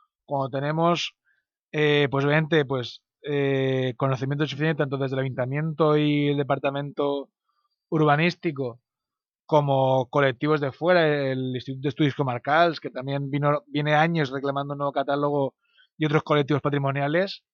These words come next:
y una mesa de patrimonio que se hizo para estos temas,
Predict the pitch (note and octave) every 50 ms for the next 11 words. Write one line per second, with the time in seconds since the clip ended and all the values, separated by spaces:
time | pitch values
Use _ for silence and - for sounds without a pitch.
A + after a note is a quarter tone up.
0 | _ - D#3 D#3+ D3+ D3 D3+ D#3 - - F#3 D#3 C#3+ C#3+ C3 C3+ C3+ C#3+ D#3+ E3
1 | D#3+ C#3+ C#3 B2+ - C3 C3 C3+ - D3+ C#3 C3 C#3 C#3 C3+ B2+ - C3+ A#2+ -
2 | C#3+ D3 D#3 F3 F#3 -